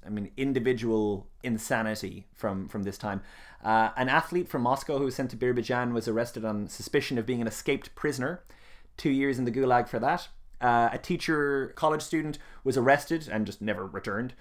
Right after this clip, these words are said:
He was vanished. Uh, a vet was sentenced to ten years for allegedly poisoning cattle. A carpenter sentenced to death for sabotaging the local youth communist league. Uh, I have a classic purge story here. Real,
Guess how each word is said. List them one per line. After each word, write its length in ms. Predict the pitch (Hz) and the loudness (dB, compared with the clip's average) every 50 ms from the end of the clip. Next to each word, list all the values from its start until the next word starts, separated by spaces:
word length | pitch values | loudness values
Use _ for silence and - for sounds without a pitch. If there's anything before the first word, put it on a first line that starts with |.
| - - - - - - | -20 -20 -20 -20 -20 -8
He 100 | 110 117 | -4 -2
was 280 | 113 101 104 98 - - - - - - | -2 -2 -2 -4 -6 -12 -16 -20 -20 -14
vanished. 640 | - 101 98 110 110 117 139 156 - - - - - - - - | -12 -2 -2 0 0 0 -2 -6 -8 -12 -14 -14 -16 -18 -12 -6
Uh, 320 | 101 98 98 95 95 92 - - | -4 -4 -4 -4 -6 -8 -4 -4
a 80 | 123 | -4
vet 380 | 113 104 120 139 165 170 - - - | -2 6 8 8 8 8 2 -4 -4
was 140 | 131 127 | -4 -2
sentenced 440 | 127 - 151 143 - 160 143 123 - | 0 0 0 0 0 -4 -4 -4 -8
to 80 | - - | -10 -12
ten 260 | - - 170 151 143 | -6 -4 -2 -2 -2
years 320 | 143 160 160 147 120 113 | -2 0 0 0 0 -2
for 340 | - - 123 110 107 104 - - | -4 -2 -2 -2 -2 -2 -4 -4
allegedly 420 | 117 120 131 131 117 107 117 120 110 - | -2 0 0 0 -2 -2 -4 -4 -6 -6
poisoning 600 | - - - 151 139 131 117 135 127 120 117 110 | -8 -4 -2 0 0 0 -2 -2 -4 -2 -4 -4
cattle. 540 | 110 - - - 127 123 - 151 156 165 - - - - - - - - - | -6 -6 -4 -4 -4 -4 -4 -6 -6 -6 -10 -14 -20 -20 -20 -20 -20 -8 -4
A 80 | 110 113 | -4 -4
carpenter 520 | - - - 170 165 - 180 151 170 165 | 0 4 6 6 6 6 0 0 0 -2
sentenced 280 | 160 - 170 160 156 - | 0 0 -2 -2 -2 -4
to 60 | 156 | -2
death 240 | 143 160 160 160 160 | 2 2 2 2 0
for 100 | - 143 | -4 -4
sabotaging 640 | - - 156 151 160 - 160 160 156 139 165 160 | 2 2 2 2 2 0 0 0 0 0 -2 -4
the 80 | 147 143 | -2 0
local 300 | 139 151 165 - 170 165 | 0 0 0 0 -2 -2
youth 300 | 151 151 160 160 - - | 0 -2 -2 -4 -4 -14
communist 540 | - - 175 175 175 175 175 170 160 - - | -4 -2 -2 0 0 -2 -4 -4 -6 -6 -4
league. 420 | 156 160 175 180 175 170 165 - - - - - - - - | -2 -2 0 -2 -4 -6 -8 -14 -16 -20 -20 -20 -20 -20 -4
Uh, 280 | - 123 131 131 131 131 | 0 2 4 4 4 4
I 40 | 107 | 4
have 80 | 147 143 | 2 2
a 40 | 139 | 0
classic 580 | - - - 190 196 185 - 190 156 - - | -6 -4 0 0 0 2 0 -2 -2 -2 -8
purge 280 | - - 147 127 123 120 | -2 0 0 0 0 -2
story 380 | - - - 120 113 107 107 110 | -4 -4 -2 0 0 0 -2 -2
here. 340 | - 117 120 135 151 147 147 151 | -2 -2 -2 -2 -4 -4 -6 -6
Real, 400 | 160 170 165 151 139 127 120 | -4 -2 0 0 0 -2 -4